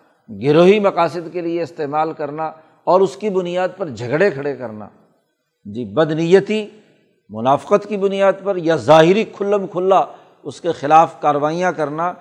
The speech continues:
تو گویا کہ اس نعمت کی ناشکری ہے، اس اجتماعیت کی جس نے آپ کو ایک فکر دیا، سوچ دی، اجتماعیت کا صحیح رخ دیا، صحیح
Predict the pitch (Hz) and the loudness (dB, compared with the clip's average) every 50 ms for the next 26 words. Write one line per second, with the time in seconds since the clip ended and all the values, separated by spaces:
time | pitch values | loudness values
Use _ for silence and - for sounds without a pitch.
0 | - _ _ _ _ - 113 87 107 127 139 156 170 175 - 170 160 151 123 131 | -20 _ _ _ _ -14 -10 -4 -2 0 2 2 0 0 -2 -4 -4 -4 -4 -6
1 | 135 143 151 156 175 - 170 - 175 151 147 147 143 - 156 - - 185 202 180 | -6 -6 -4 -4 -4 -4 -4 -8 -6 -4 -4 -6 -6 -8 -12 -10 -8 -6 -4 -6
2 | 131 101 - _ _ _ _ _ _ _ _ _ - 147 139 143 160 - 160 143 | -6 -8 -14 _ _ _ _ _ _ _ _ _ -8 -8 -8 -8 -6 -6 -6 -6
3 | - _ - 143 135 143 143 156 156 160 180 180 175 - - 170 175 180 175 - | -6 _ -4 -2 2 2 2 2 0 -2 -2 -4 -4 -10 -10 -8 -8 -8 -8 -10
4 | _ _ _ _ _ - 107 131 151 139 147 160 175 175 170 160 - - _ _ | _ _ _ _ _ -12 -10 -8 -8 -8 -6 -6 -6 -6 -6 -6 -10 -14 _ _
5 | _ _ _ _ _ 135 139 151 160 - - - 175 175 170 165 - - 196 190 | _ _ _ _ _ 2 4 4 2 2 -2 -4 -2 -2 -2 -4 -4 -2 -2 -2
6 | 190 190 170 143 135 147 151 160 156 156 156 - - - 175 180 190 190 190 160 | 0 -2 -6 -4 -6 -6 -2 0 0 0 0 -2 -6 -2 2 2 2 2 2 -4
7 | 139 135 156 160 160 160 151 147 - 156 147 - - 156 147 147 151 156 160 160 | -8 -8 -8 -6 -6 -8 -10 -10 -10 -12 -12 -10 -6 -6 -4 -2 -2 -2 0 -2
8 | 175 175 175 - - 160 - - 156 151 165 165 139 156 208 - 127 151 156 151 | -4 -6 -8 -8 -10 -10 -10 -8 -8 -6 -6 -6 -4 -4 -4 -6 -6 -10 -8 -4
9 | 160 160 156 147 139 - - _ _ _ _ _ _ - - 151 143 156 175 | -2 0 0 0 -2 -6 -20 _ _ _ _ _ _ -16 -8 -4 -4 -2 -2